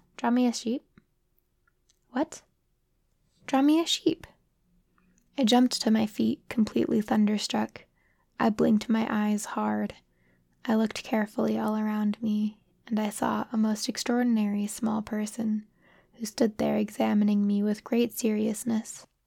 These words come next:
Here you may see the best portrait that, later, I was able to make of him.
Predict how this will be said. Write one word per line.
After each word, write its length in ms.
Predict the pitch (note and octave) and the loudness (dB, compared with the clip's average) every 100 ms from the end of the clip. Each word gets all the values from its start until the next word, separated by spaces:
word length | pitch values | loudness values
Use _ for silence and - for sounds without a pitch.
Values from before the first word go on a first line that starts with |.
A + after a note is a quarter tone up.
| - _ _ _ _ _ _ | -20 _ _ _ _ _ _
Here 280 | - B3+ B3+ | -2 2 2
you 200 | B3 A3+ | 2 2
may 160 | G#3+ | 2
see 480 | G#3+ - G3+ G3 G3 - | 0 -4 -4 -4 -6 -10
the 100 | - | -10
best 300 | G#3 G3+ - | -6 -6 -8
portrait 580 | - G#3 G#3 - A3 A3+ - _ - | -10 -8 -8 -8 -8 -8 -14 _ -12
that, 300 | G3+ G3+ B3+ - | -10 -10 -8 -2
later, 480 | G#3 G3+ G3+ G#3+ A#3 _ - | -2 0 -4 -4 -6 _ -8
I 140 | G#3 | -4
was 180 | G#3 - | -4 -4
able 240 | G#3+ A3 G#3+ | -6 -6 -4
to 140 | A#3 | 0
make 220 | A#3 A#3 | 0 0
of 120 | G#3+ | -8
him. 280 | - A3 A3 | -6 -6 -8